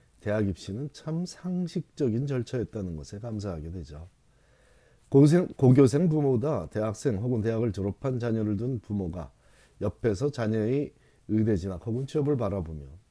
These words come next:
더 힘든 이유는 이제는 성인이 된 자녀이기 때문에 뭐라고 말하기가 참 쉽지 않게 되었습니다. 또한 의대 진학이든 특정 기업의 취업이든에 대해서는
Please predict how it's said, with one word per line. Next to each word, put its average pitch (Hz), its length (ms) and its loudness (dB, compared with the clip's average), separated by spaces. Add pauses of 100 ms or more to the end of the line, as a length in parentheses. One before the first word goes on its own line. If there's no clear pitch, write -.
더 117 180 -2
힘든 165 380 0
이유는 135 400 -2 (640)
이제는 104 500 0
성인이 185 460 2
된 139 380 2
자녀이기 104 680 -2
때문에 78 420 -10 (1080)
뭐라고 101 440 -2
말하기가 110 540 -4
참 147 280 -8 (340)
쉽지 - 540 -4
않게 90 320 -2
되었습니다. 73 720 -12 (560)
또한 113 400 2
의대 104 260 0
진학이든 82 680 -6 (480)
특정 - 420 -4
기업의 90 380 -2
취업이든에 85 1400 -4
대해서는 92 520 0